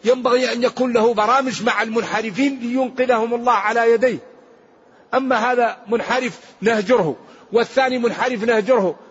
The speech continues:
طيب، من لهؤلاء المنحرفين؟ إذن لا بد على من أكرمه الله بوضوح المعتقد وبفهم الدين الصحيح أن يبذل من ماله وقته لإخوانه الذين أصيبوا بالانحراف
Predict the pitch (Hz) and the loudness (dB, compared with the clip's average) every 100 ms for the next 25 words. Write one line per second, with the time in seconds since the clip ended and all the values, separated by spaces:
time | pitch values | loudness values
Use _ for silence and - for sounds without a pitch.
0 | - - 285 269 262 302 277 247 262 247 | -6 0 0 2 2 2 2 4 4 4
1 | 240 233 220 196 196 208 175 196 - - | 2 0 -2 -2 -2 -4 -4 -6 -8 -20
2 | - - - _ _ _ _ _ _ _ | -20 -20 -20 _ _ _ _ _ _ _
3 | - 170 190 151 165 208 208 170 139 107 | -8 -4 -2 -2 0 0 -2 -8 -10 -14
4 | - - - _ _ _ _ _ _ - | -16 -20 -20 _ _ _ _ _ _ -4
5 | 180 196 190 190 175 196 185 180 170 170 | 0 0 0 -4 -8 -4 -2 0 -2 0
6 | 190 165 170 165 170 - 180 175 - 170 | 0 0 -2 -6 -8 -12 -12 -12 -10 -8
7 | 175 214 175 180 175 151 147 202 156 123 | 0 0 2 -4 -4 -6 -4 -6 -6 -10
8 | - - - - - 190 202 151 220 202 | -14 -20 -20 -10 -2 0 0 -2 -2 -2
9 | 185 156 233 214 - 202 208 254 - - | -6 -2 -2 -2 -4 -4 2 2 0 -6
10 | - - - - - - 185 208 202 196 | -20 -20 -20 -20 -20 -10 -4 -4 -2 -4
11 | 170 208 190 185 185 180 196 190 180 160 | 0 2 2 0 -6 -4 -2 -2 -2 -4
12 | 165 156 185 - - - 180 156 135 - | -4 0 -2 -2 -20 -6 -2 0 -2 -6
13 | - - - - 170 233 196 190 208 202 | -20 -20 -20 -12 -6 -4 -4 0 0 0
14 | 180 190 190 196 202 185 170 - 214 190 | -2 0 0 2 2 0 -2 -4 -2 2
15 | 202 190 185 170 131 170 180 | 4 4 2 0 -2 -4 -2